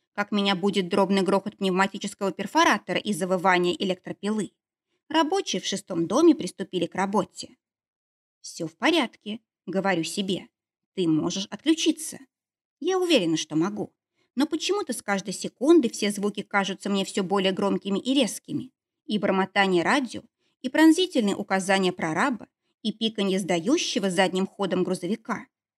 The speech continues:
В душе поднимается гнев. Я стискиваю зубы и сжимаю кулаки. Эта стройка тянется все лето, и с меня хватит. Можно сделать перерыв хотя бы на одно утро, вне всякого сомнения.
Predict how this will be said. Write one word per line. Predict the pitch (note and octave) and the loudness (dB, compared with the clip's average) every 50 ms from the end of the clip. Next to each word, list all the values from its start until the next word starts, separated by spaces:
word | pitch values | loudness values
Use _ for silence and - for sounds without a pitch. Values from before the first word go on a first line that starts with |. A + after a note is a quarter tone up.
| _ _ _ _ _ _ | _ _ _ _ _ _
В | - F3 F3+ | -14 -12 -10
душе | D#3+ F#3 F3 - - - A#3 D#4+ | -8 -8 -6 -6 -2 -2 -2 -2
поднимается | - - - F#3+ F#3 F#3 F3+ F3 D#3 D3+ - - - F#3 | 0 -2 0 2 2 4 4 4 4 2 -2 -6 -8 -4
гнев. | - G3 A3 G#3 - - _ _ _ _ _ _ _ _ _ _ _ | -2 0 0 0 -2 -6 _ _ _ _ _ _ _ _ _ _ _
Я | - B3+ D#4+ | 0 0 0
стискиваю | D#4 D#4+ - G4 F#4+ - - - F3 F#3 F3+ | 0 0 -2 -6 -6 -6 -6 -6 -4 -2 -4
зубы | E3+ - G3 C4+ E4 D#4+ D#4 | -2 0 0 0 2 2 0
и | - - G#3+ | -2 -2 -2
сжимаю | F3+ F3 G3 G3 F#3 F3+ F3 F3 | -4 -2 0 0 2 2 2 0
кулаки. | - - F#3+ F#3 A3 C4 - _ - G#3 - - _ _ _ _ _ _ _ _ | -2 -4 -4 -4 -4 -4 -6 _ -12 -12 -12 -12 _ _ _ _ _ _ _ _
Эта | - G3+ G3+ - | -8 -8 -8 -8
стройка | F3 - - - F3 G3 D4 F4+ F4+ - E4 | -10 -12 -10 -4 0 2 2 2 2 0 -4
тянется | D#4 - - F#3+ F#3 F#3+ F#3 F3+ - - | -4 0 0 2 2 2 0 -4 -6 -12
все | - - - A3 | -10 -6 -2 0
лето, | B3+ C#4 C4 - - _ - - _ _ _ _ | 2 2 0 -2 -4 _ -20 -20 _ _ _ _
и | - | -14
с | - - | -8 -4
меня | F#3+ F#3 F3 F3 | 0 2 2 2
хватит. | F3+ - - G#3+ A3 F#3 - - - - _ _ _ _ _ _ _ _ _ _ - | 0 -2 -2 -2 -2 -2 -4 -10 -20 -20 _ _ _ _ _ _ _ _ _ _ -2
Можно | F4 F#4 G4 G4 F#4 - G#3+ G3+ | 0 2 2 2 2 0 0 0
сделать | F#3+ F3+ G3+ G3 F#3+ F3+ _ | 0 0 0 -2 -2 -4 _
перерыв | - F3+ F3+ E3+ F#3+ B3+ E4+ - - | -4 -2 -2 0 2 0 0 0 -4
хотя | - G3 G3 - G#3 G3 | -8 -8 -4 -4 -4 -2
бы | - G3 | 0 0
на | F#3+ F3+ F3 | 2 2 2
одно | F3 F3+ A#3 - | 2 0 -2 0
утро, | - E4 C#4+ - - - D#3+ - - _ _ _ _ _ _ _ - | 2 0 0 0 -2 -8 -14 -14 -16 _ _ _ _ _ _ _ -12
вне | F#3 E3+ F#3+ F3 E3 | -6 -2 0 0 -2
всякого | - - - - - - - | -2 -2 -6 -6 -6 -6 -6
сомнения. | G3+ - E4 F4+ G4 F#4 D4+ G3 D#3+ D#3 - - | -2 2 2 4 6 6 6 4 4 0 -2 -6